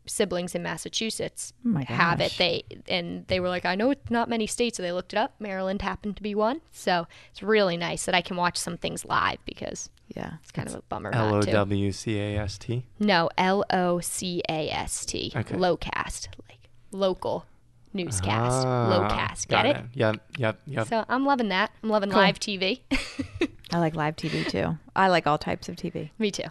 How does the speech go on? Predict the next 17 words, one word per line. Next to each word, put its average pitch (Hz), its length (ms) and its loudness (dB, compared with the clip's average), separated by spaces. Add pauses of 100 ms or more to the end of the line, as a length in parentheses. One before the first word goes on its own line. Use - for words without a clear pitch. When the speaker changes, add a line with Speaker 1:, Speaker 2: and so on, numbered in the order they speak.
(120)
Speaker 1:
<laughs> 262 1300 6
Speaker 3:
Sometimes 117 440 6
you 110 80 6
just 107 200 0
need 104 200 2
live 117 380 0
T 127 140 -4
V, 147 180 -4
though. 135 280 -2
Speaker 2:
Yeah. 156 280 4 (160)
Speaker 1:
What 202 160 0
are 208 40 -2
you 208 160 0
loving, 175 360 0
Daniel? 156 520 -6 (160)
Speaker 3:
Well, 117 360 4
this, 135 440 -2